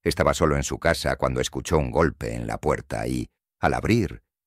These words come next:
encontró a dos niños de ojos negros pidiéndole ayuda. A pesar del miedo que sintió,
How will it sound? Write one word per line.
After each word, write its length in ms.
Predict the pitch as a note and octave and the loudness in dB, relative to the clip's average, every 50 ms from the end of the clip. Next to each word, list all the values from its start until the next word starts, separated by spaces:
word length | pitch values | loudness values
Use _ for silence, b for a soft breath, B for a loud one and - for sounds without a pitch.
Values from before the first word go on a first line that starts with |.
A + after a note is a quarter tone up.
| _ _ | _ _
encontró 440 | - G#2 F2+ D#2+ E2 D#2 - A2+ B2 | 2 2 4 4 4 4 4 4 2
a 40 | A#2+ | 4
dos 200 | A2+ G2+ E2 - | 4 2 2 4
niños 400 | F2 G#2 G#2+ F2+ D#2 C#2+ C2 - | 4 4 4 4 4 2 2 2
de 80 | C#2 C#2 | 0 0
ojos 280 | C2+ - C#2 A#1+ - | 0 0 -2 -2 2
negros 520 | D#2+ F2 F#2+ D2+ B1+ A#1 A1+ A#1 A#1+ - - | 2 4 4 2 2 -2 -4 -4 -6 -8 -8
pidiéndole 760 | _ - C#2 C2 D2+ D#2+ D#2 C2+ A#1+ A1+ A#1 A#1+ B1 A#1+ A1+ | _ -6 -2 2 2 2 2 2 0 -2 -2 -2 -2 -2 -4
ayuda. 500 | A1+ A1 B1 C#2+ C2+ B1+ A#1+ A1+ - - _ _ _ _ _ _ _ _ _ _ _ _ - | -4 -2 -2 -2 -2 -2 -4 -8 -8 -12 _ _ _ _ _ _ _ _ _ _ _ _ -2
A 80 | - - | 0 2
pesar 280 | D#2+ - - E2 E2 D#2 | 2 2 2 2 2 4
del 180 | E2+ D#2 C2 | 2 2 2
miedo 320 | B1+ D2+ F2+ F2+ E2 D2+ - | 2 4 4 4 4 2 2
que 100 | D#2 C#2+ | 0 -2
sintió, 640 | - D#2 C2+ A#1+ A#1+ - D#2+ D#2+ D#2 D#2 D2 - | -2 -2 -2 -4 -2 0 2 2 2 2 -2 -6